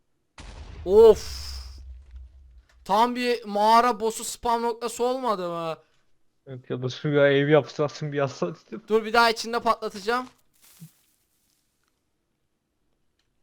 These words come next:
Speaker 1: Oğlum, çok iyi.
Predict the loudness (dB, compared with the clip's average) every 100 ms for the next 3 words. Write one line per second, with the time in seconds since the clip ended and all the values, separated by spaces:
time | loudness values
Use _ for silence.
0 | _ _ _ _ _ _ _ _ _ -18
1 | -16 -16 -16 -18 -18 -10 -4 -2 -2 -4
2 | -6 -8 -10 -8 -4 -4 -4 -6